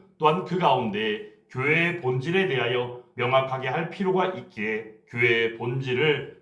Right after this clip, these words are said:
네 가지로서 분명하게 확정하고 확립하는 일이 니케아 종교회의를 통하여 일어나게 됩니다.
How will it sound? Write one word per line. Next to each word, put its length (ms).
네 240
가지로서 1000
분명하게 840
확정하고 840
확립하는 760
일이 600
니케아 340
종교회의를 560
통하여 460
일어나게 400
됩니다. 360